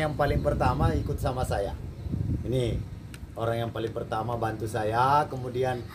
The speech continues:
ah, beliau, ah, punya,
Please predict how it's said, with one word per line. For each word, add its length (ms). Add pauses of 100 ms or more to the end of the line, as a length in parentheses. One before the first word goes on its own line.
(380)
ah, 80
beliau, 920 (680)
ah, 340
punya, 440